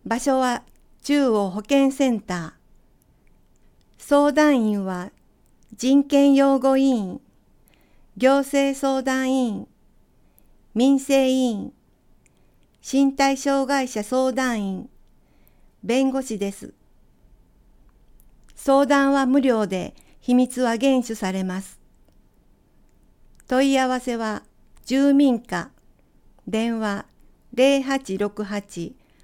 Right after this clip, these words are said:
六六一一一四、零八六八六六一一一四。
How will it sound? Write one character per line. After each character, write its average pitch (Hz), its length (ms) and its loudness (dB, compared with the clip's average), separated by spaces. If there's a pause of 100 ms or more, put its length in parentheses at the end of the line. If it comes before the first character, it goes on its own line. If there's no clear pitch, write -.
(120)
六 214 300 -4
六 220 520 -6 (520)
一 247 400 -6
一 208 240 -8
一 214 280 -8
四、 190 280 -6 (1200)
零 262 280 0
八 262 320 -6
六 202 280 -6
八 202 500 -10 (560)
六 214 280 -6
六 214 520 -6 (520)
一 254 400 -4
一 208 260 -6
一 208 300 -6
四。 175 260 -8